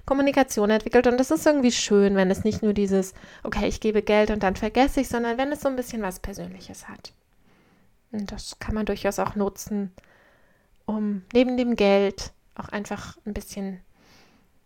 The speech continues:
nette Worte auszutauschen und sowieso zu wissen, auch wenn wir Geld geben, geben wir Energie und wir sollten immer aus frohem, freudigen und vollem Herzen geben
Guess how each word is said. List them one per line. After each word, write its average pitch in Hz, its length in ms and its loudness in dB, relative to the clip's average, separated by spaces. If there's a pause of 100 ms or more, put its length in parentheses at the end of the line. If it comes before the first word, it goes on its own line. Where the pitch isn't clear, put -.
nette 233 360 0
Worte 202 440 4
auszutauschen 226 1120 4
und 247 140 2
sowieso 247 540 6
zu 214 300 0
wissen, 214 500 2
auch 208 200 2
wenn 214 140 0
wir 208 120 -2
Geld 202 440 2
geben, 208 500 0 (1000)
geben 196 240 0
wir 208 80 0
Energie 196 680 -4
und 202 260 -10 (960)
wir 214 100 -8
sollten 196 320 -4
immer 202 260 -6
aus - 360 -6 (260)
frohem, 254 760 6
freudigen 190 920 -4 (580)
und 233 100 -10
vollem 208 380 0
Herzen 196 480 -12
geben 202 420 -8